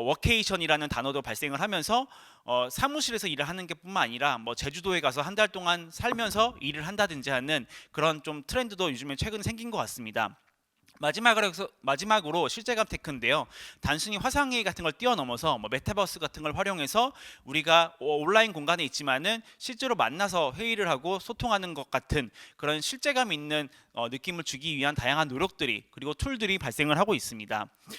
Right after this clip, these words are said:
어, 그래서 많은 기업들이 이미 지금 뭐 애플이나 그리고 구글 같은 글로벌 기관뿐만 아니라 국내 대기업들도, 어, 이런 재택근무를 또 선언을 하면서 비대면 워크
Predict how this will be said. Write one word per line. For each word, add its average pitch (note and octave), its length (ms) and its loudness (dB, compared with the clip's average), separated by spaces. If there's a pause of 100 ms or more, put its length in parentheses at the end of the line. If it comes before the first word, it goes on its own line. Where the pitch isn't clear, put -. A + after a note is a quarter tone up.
(500)
어, B2+ 220 2
그래서 A3 260 2
많은 F#3+ 300 6
기업들이 E3+ 520 0
이미 D#3 460 0 (180)
지금 C3+ 280 -8
뭐 A#2 240 -2
애플이나 D3+ 640 0 (460)
그리고 C3+ 320 -8
구글 D3+ 320 -4
같은 D3+ 280 0
글로벌 F3+ 380 0
기관뿐만 D3+ 520 -2
아니라 C3 380 2 (200)
국내 E3+ 320 -2
대기업들도, D#3 840 0 (320)
어, B2 80 -12
이런 C#3 160 -6
재택근무를 E3+ 840 -4
또 D3 80 -10
선언을 F#3+ 400 0
하면서 D#3+ 480 4 (240)
비대면 F3 320 0
워크 D3 420 -4